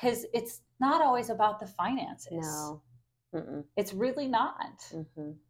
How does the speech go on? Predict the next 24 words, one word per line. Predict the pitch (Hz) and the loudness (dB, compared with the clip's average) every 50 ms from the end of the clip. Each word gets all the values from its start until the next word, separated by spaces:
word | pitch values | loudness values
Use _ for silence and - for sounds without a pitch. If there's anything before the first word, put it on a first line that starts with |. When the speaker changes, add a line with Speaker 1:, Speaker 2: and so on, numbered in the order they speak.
| _ _ - - - - - _ - | _ _ -20 -20 -20 -20 -10 _ 2
Speaker 1:
Um, | 180 180 180 175 175 170 170 180 | 6 8 10 10 10 8 6 2
and | 190 196 190 | 0 0 0
so | 190 220 | 0 2
you | 208 202 190 | 2 4 4
really | 220 240 254 240 | 6 4 4 6
have | 202 226 202 190 - - | 10 10 10 10 8 4
to | 196 190 185 180 190 - 208 185 165 | 6 6 6 6 4 2 -2 -4 4
dig | 160 196 202 202 202 185 185 - - _ | 6 8 8 8 6 2 -6 -12 -14 _
deep | - 190 190 214 247 254 - - | -2 0 0 0 0 -4 -2 -2
and | 185 175 170 170 165 165 - _ _ _ _ _ _ | 0 0 0 -2 -4 -6 -10 _ _ _ _ _ _
keep | - 220 220 220 220 | 0 0 2 10 12
asking | 202 196 185 185 - - 180 180 180 | 12 12 12 10 2 -2 -2 -2 2
questions | - 208 208 208 - - 180 170 165 165 - - | 6 6 6 6 6 -2 -4 -6 -6 -6 -12 -14
till | - - 180 170 165 165 | -6 -2 0 0 0 -2
you | 165 165 180 185 190 185 185 185 - - | -4 -2 2 4 4 4 4 2 -2 -6
can | 190 180 170 165 165 160 160 156 156 156 156 156 156 - _ _ _ _ _ _ _ | -4 -4 -2 -2 -2 0 0 0 0 0 -4 -6 -8 -12 _ _ _ _ _ _ _
really | 165 175 170 165 160 165 160 - | -2 -2 0 0 -2 -4 -6 -4
get | - 180 175 170 160 - - - - - - - _ _ _ _ _ _ _ _ _ _ _ _ _ _ _ | 4 6 6 6 6 4 0 -6 -12 -16 -16 -18 _ _ _ _ _ _ _ _ _ _ _ _ _ _ _
to | - 202 | -6 -2
what | 185 170 175 175 | 4 4 4 6
their | 185 185 180 | 6 2 2
goals | 180 175 185 214 277 - | 4 4 4 4 4 2
are. | 151 - | 0 0
Speaker 2:
Right. | 180 180 165 165 | 0 0 -2 -4